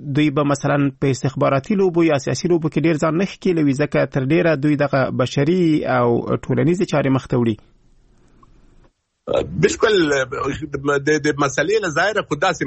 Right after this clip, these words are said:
Speaker 2: معلومیږي، خو دلته چې موږ ګورو د ملګرو ملتونو، آه، هغه، آه، کوم، آه، دغه چې د توانایي چې ده، همغه دغه شکل باندې ده چې هغه نه غواړي چې خپل، آه، مسایل په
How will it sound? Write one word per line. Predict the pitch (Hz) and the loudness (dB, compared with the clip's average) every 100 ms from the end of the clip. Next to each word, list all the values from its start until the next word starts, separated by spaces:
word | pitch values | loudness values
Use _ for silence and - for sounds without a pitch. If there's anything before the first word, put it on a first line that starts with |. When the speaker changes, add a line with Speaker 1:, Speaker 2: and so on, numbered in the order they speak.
| 135 | -2
Speaker 2:
معلومیږي، | 127 127 127 117 107 | -4 -8 -10 -12 -14
خو | 143 131 - - | -16 -16 -8 -8
دلته | 143 220 240 190 | -2 -2 -2 -4
چې | 151 165 | -2 -4
موږ | 165 160 143 | -4 -10 -2
ګورو | 196 180 | 0 0
د | 160 143 | -2 -4
ملګرو | 139 156 165 | -2 -2 -2
ملتونو، | 156 151 139 156 139 - - - - - | -2 -2 -2 -2 -2 -4 -16 -6 -2 0
آه، | 123 127 127 | 0 0 0
هغه، | 131 123 127 | -2 0 0
آه، | 123 120 120 117 110 | -2 -4 -2 2 0
کوم، | 104 143 131 120 | 0 -2 0 2
آه، | 110 101 92 _ _ - | 2 0 -4 _ _ -6
دغه | 117 117 117 131 | -2 0 0 -2
چې | 127 127 | 0 -2
د | 117 | -2
توانایي | 123 117 117 127 | 0 0 0 0
چې | 120 117 104 | -2 -2 -2
ده، | 90 _ - _ - | -4 _ -20 _ -6
همغه | 107 123 135 175 190 180 160 _ _ _ - | -2 0 0 -2 0 -2 -4 _ _ _ -4
دغه | 170 156 | -2 -2
شکل | - - 170 175 160 | -4 -4 -2 -2 -4
باندې | 151 147 147 | -2 -2 -2
ده | 147 147 | 0 -2
چې | - 135 131 123 120 131 | 0 0 2 2 0 0
هغه | 120 143 139 123 | 0 2 0 -2
نه | 127 | -2
غواړي | 156 175 160 147 | 0 0 0 -2
چې | 143 - | -6 -4
خپل، | 139 135 | -4 -2
آه، | 127 123 117 | 0 0 -2
مسایل | 117 113 123 123 | -2 -2 0 0
په | 120 | 0